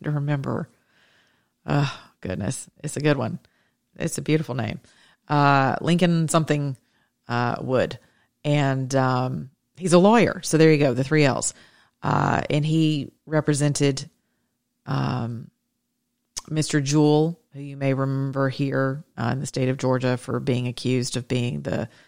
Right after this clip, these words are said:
um, Olympic Park bomber, which ultimately we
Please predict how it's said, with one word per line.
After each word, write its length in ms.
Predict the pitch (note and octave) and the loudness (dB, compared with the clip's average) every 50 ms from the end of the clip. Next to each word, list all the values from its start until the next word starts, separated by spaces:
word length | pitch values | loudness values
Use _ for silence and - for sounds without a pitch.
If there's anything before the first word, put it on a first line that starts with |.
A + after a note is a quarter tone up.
| _ _ _ _ _ _ _ - | _ _ _ _ _ _ _ -6
um, 580 | C3+ C3+ A#2+ A#2 A#2 B2 A#2+ C3 A#2 - C3 C#3+ F3 _ _ _ | -4 -4 -2 -2 -4 -4 -6 -8 -10 -12 -16 -20 _ _ _ _
Olympic 480 | - C#3+ C#3 C3+ C3+ B2+ C#3 C3 - - | -4 -2 0 0 0 -2 -2 -4 -6 -10
Park 520 | - - - C3+ C3+ C3+ - - - - _ _ _ _ _ _ _ _ - | -18 -8 -4 -4 -2 -2 -4 -6 -12 -18 _ _ _ _ _ _ _ _ -20
bomber, 580 | D3+ C#3+ C#3+ C#3 C3+ C#3 C#3 C#3 C#3+ D#3 D#3+ - _ _ _ _ _ _ _ _ _ _ _ _ _ _ _ _ _ _ | -8 -4 -2 0 0 2 2 4 4 2 2 -2 _ _ _ _ _ _ _ _ _ _ _ _ _ _ _ _ _ _
which 320 | D3 C3 A#2+ - - - - | -4 -2 -2 -2 -4 -4 0
ultimately 640 | - C#3 C3 - C3 C3+ C3 - - C3+ C#3 C#3 | 0 0 0 0 -4 -6 -8 -6 -4 -4 -2 -2
we 400 | C3+ B2+ C3+ D3 C#3 C3 B2+ C#3 | -2 -4 -6 -8 -8 -10 -14 -18